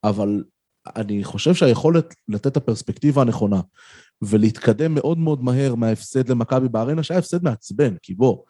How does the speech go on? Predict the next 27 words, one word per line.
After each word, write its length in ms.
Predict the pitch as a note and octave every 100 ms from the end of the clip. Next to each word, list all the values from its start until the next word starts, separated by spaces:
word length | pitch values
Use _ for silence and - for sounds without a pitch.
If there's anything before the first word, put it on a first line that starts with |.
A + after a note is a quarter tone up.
| _ _ -
המשחק 380 | F#2+ F#2 C3 C#3
הזה 140 | G#2+
כבר 160 | A2 G#2
היה 120 | A2+
בידיים. 360 | A2+ G2+ G#2+ F2+ _ _ _ _ _ _ -
כבר 280 | G#2+ G#2
היה 220 | G2 G#2 B2+
בידיים. 400 | B2 G#2+ G2+ F2 _ _ _ _ _ _ -
כבר 100 | C#3+
היה 100 | D#3
בידיים. 360 | C#3+ C3 A2
הוא 100 | C3
נפל, 300 | E3 - D#3
היה 100 | C#3+
משחק 200 | E3 E3
כדורסל 300 | C3 B2+ C#3+
מצוין, 500 | C3 - G#2+ B2 F#3 F#3 - _ -
הוא 120 | G3
נפל 260 | F#3 F#3+
על 80 | F#3
טעויות 360 | F#3 C#3+ E3 F3+
בסוף 260 | C#3 G3
ש-, 100 | -
שלא 260 | - F#3 G3+
היו 120 | F3
צריכות 320 | - G#2+ - -
לקרות. 340 | _ - _